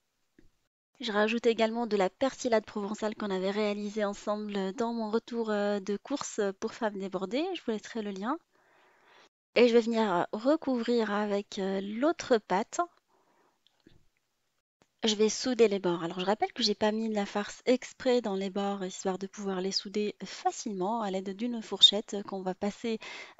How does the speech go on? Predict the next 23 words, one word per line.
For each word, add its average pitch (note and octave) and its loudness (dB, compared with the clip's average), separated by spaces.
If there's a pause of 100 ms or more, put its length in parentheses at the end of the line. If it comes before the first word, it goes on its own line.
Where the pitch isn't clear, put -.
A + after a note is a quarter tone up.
dans G#3+ 4
la G3+ 0
farine G3 -4
à A3 0
chaque - 0
fois. A#3+ 0 (1300)
On G#3+ 6
va F#3+ 4
badigeonner G3+ -2
avec, G#3 -4
euh, G3+ 0
du A3 -4
jaune G#3 0
d'œuf, G#3 -2
euh, G3+ -2
battu A#3+ -2
avec G3 -2
un F#3 -6
tout - -14
petit - -8
peu G3+ -4
de F#3+ -10
lait. A#3+ 0